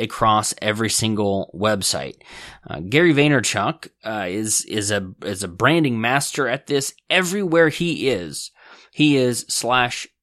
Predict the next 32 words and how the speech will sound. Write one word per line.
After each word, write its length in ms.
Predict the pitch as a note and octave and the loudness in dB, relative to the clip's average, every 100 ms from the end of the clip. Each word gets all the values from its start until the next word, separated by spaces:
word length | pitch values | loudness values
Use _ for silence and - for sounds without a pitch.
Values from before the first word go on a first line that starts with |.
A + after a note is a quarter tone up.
| _ _ - | _ _ -4
or 220 | A2+ - | -4 -2
at 360 | G2 G#2+ - - _ _ _ | -4 -4 -6 -20 _ _ _
Gary 320 | F#2 G#2+ G2+ F#2+ | -8 -6 -4 -6
V. 320 | G#2 E2+ - | -6 -8 -8
Instagram 560 | D3 D#3+ - C#3+ D#3 D3 | -4 -2 -2 0 0 2
dot 200 | C#3+ C3+ | 2 2
com 260 | C#3 C3+ C3 | 2 2 0
slash 340 | C#3 B2+ A#2 | 0 0 0
Gary 360 | A#2+ B2 B2 A#2+ | 0 2 2 0
V, 240 | B2 A#2+ | -2 -2
Twitter 340 | - E3 D#3+ | -2 2 2
dot 200 | C#3 B2+ | 2 0
com 280 | - C3 C3 | 0 -2 -2
slash 400 | B2 B2+ B2+ A#2+ | -2 -2 -2 -4
Gary 380 | A2 A#2+ A#2+ A#2+ | -2 0 2 0
V. 380 | A2+ A#2+ A2+ A2 - - | 0 0 -2 -6 -20 -14
He's 280 | - D3+ - | -4 -4 -2
at 320 | - C3+ - | -2 -2 -4
Gary 380 | A2+ A#2+ A#2 A#2 | 0 2 2 0
V 360 | G#2 A2+ A2+ A2 | -2 -4 -4 -4
almost 420 | - C#3 D#3 C3 | 0 2 2 0
everywhere, 480 | - B2 A#2+ A2+ A2+ | -2 -2 0 0 0
except 320 | A2 - F3+ | -2 -2 2
on 120 | G3 C3+ | 2 2
Facebook. 540 | - B2+ - C3 B2+ | 0 0 0 -2 0
I 100 | A#2+ | 0
think 180 | A2+ A2 | -2 -2
he's 240 | A2 G#2 | -2 -2
maybe 420 | G#2+ G#2 G#2+ G#2 - - - - - - | 0 2 0 0 -6 -20 -20 -20 -20 -10
just 320 | - A#2+ - | -2 -2 -2
Gary, 540 | D3 - G#2+ G2 E2+ E2+ | -10 -6 -4 -4 -6 -10
but, 400 | - F#2+ F#2+ | -6 -2 -2